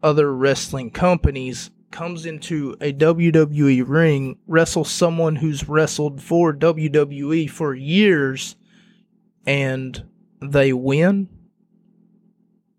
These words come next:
They win. And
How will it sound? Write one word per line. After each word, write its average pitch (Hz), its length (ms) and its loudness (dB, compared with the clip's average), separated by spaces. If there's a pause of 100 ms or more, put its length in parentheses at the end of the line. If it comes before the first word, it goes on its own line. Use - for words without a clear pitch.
(800)
They 135 640 0
win. 131 1040 -2 (3500)
And 127 840 -6